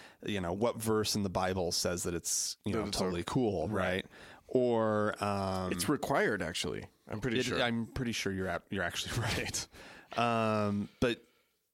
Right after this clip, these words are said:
Speaker 1: they're saying that, um, city clerks could refuse to marry interfaith couples
Speaker 2: Of course.
Speaker 1: if that was a problem for them.
Speaker 2: Sure. Or,
Speaker 1: Um,
Speaker 2: or inter-, in d-,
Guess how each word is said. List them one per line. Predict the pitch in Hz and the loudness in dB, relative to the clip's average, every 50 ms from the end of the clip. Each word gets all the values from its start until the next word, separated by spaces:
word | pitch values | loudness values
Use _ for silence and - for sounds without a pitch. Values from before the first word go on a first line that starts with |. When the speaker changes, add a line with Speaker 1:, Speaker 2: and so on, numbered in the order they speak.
| _ _ | _ _
Speaker 1:
they're | - 123 127 123 | 0 2 2 4
saying | 117 - 147 135 131 127 123 123 117 104 | 4 4 4 4 4 2 2 2 2 2
that, | 110 107 101 101 98 95 95 - - - - - - - - - - - - - | 2 2 2 2 2 0 0 -2 -6 -16 -18 -20 -20 -20 -20 -20 -20 -16 -8 -2
um, | - 104 101 98 95 95 95 92 92 92 95 98 92 | 0 2 4 4 4 2 2 2 0 0 -2 -2 -2
city | - - 123 120 113 | 0 2 2 0 2
clerks | - - 117 117 113 - - - - - - - - _ | 2 2 2 2 2 0 0 0 0 -2 -4 -6 -6 _
could | - 123 101 | 0 0 2
refuse | 104 104 - - 113 110 107 101 - | 0 0 0 0 -2 0 0 0 -2
to | - 107 | -2 0
marry | 104 101 98 95 95 | 0 0 0 -2 -2
interfaith | - 98 98 92 - 90 - - - - | -2 -2 -4 -4 -2 -4 -4 -4 -4 -4
couples | - 120 - - 143 143 156 165 - 160 | -2 -2 0 0 0 -2 -2 -2 -2 -4
Speaker 2:
Of | - - | -4 -2
course. | - - - - | -2 0 0 0
Speaker 1:
if | 113 - | 0 0
that | 113 104 - | 0 0 0
was | - 107 117 | 0 0 -2
a | - | 0
problem | - 123 113 113 113 117 117 113 | 0 0 0 2 2 0 -2 -2
for | - - | -2 -2
them. | 113 117 117 - - | 0 2 2 0 0
Speaker 2:
Sure. | - - 107 - - - - - 156 214 233 | -2 -4 -8 -12 -16 -6 0 2 4 4 4
Or, | 202 117 | 2 2
Speaker 1:
Um, | 110 107 104 104 101 101 - - - | 2 2 2 2 0 0 -2 -4 -2
Speaker 2:
or | - 131 160 220 240 214 185 | 0 2 2 2 2 2 0
inter-, | - - - 156 190 208 202 185 175 151 - - _ - | -2 0 0 2 2 2 0 0 -4 -8 -10 -10 _ -2
in | 156 170 185 147 - 120 110 101 | 0 0 0 -2 -4 -6 -6 -4
d-, | 123 127 90 | -2 -2 -2